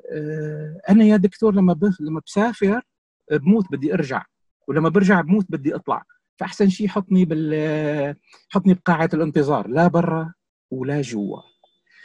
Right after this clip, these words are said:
آه، لاحظي هذا شعور غريب فعلًا. يعني أنت كل يوم الصبح أنا واثق وأي واحد فينا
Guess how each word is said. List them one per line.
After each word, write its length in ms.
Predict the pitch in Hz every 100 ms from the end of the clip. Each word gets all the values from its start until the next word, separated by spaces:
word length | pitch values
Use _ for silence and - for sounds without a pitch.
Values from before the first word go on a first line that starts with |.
| - - _
آه، 460 | 135 127 120 117 117
لاحظي 500 | - 147 202 208 233
هذا 280 | 185 208 208
شعور 480 | 185 151 165 147 127
غريب 320 | 127 127 113 - -
فعلًا. 400 | 165 131 95 113 _ _ _ _
يعني 500 | 131 131 123 127 143
أنت 200 | 180 -
كل 200 | 180 226
يوم 180 | 233 202
الصبح 580 | 160 - 160 165 185 -
أنا 160 | 156 147
واثق 440 | 160 196 180 -
وأي 200 | 131 180
واحد 280 | 190 180 143 -
فينا 420 | - 127 127